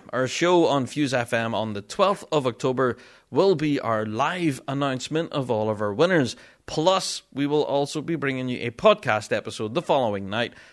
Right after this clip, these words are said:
talking all about the Big Rab Show Awards and, again, announcing our winners.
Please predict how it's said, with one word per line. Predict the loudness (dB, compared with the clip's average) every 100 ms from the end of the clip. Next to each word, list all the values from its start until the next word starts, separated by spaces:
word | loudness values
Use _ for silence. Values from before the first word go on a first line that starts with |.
| _
talking | 0 0 0 0
all | 2 4
about | 2 0 -4
the |
Big | -8 -6
Rab | -6 -6
Show | -6 -6
Awards | -2 2 4 2 -2 -6
and, | -4 -4 -6
again, | -10 -4 -4 -4 -8 -12
announcing | -6 -6 -6 -6 -8 -8
our | -8 -8 -8
winners. | -6 -4 -4 -4 -10